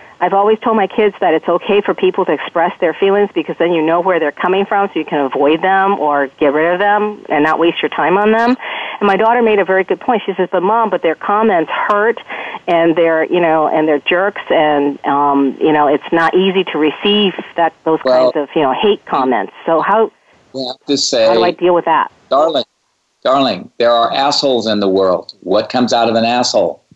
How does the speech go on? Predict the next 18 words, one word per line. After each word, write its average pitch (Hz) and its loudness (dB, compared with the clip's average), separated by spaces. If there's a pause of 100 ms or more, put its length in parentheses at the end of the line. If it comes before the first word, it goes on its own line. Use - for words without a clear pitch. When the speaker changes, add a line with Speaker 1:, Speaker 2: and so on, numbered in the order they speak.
(240)
Speaker 1:
<laughs> - -2
Speaker 2:
Shit - 0 (300)
and 120 -2
Speaker 1:
Okay. - -2
Speaker 2:
farts." - 0 (640)
When 120 -2
Speaker 1:
Okay. - 0
Speaker 2:
somebody 123 0
is 135 0
an 135 0
asshole, 131 0
remember 120 2
everything 135 2
they 147 4
say 117 2
is 101 -2
just 107 -2
a 131 -6